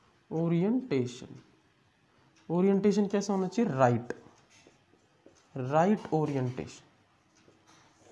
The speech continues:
अगर orientation में टकराते वक्त reactant molecules का orientation सही है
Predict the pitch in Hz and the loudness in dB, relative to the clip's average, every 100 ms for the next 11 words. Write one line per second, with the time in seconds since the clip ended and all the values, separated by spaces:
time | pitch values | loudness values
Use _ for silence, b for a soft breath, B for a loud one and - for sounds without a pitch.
0 | - 165 165 190 202 202 208 190 180 175 | -6 -2 2 2 2 0 0 0 0 0
1 | 208 196 190 202 202 220 175 185 180 180 | 2 2 4 4 4 2 0 0 -2 -2
2 | 180 190 185 170 165 165 175 - - 175 | -2 -2 0 0 0 0 -6 -2 0 4
3 | 185 180 170 170 190 - 180 208 208 240 | 2 2 -2 -2 -8 -2 0 2 2 -2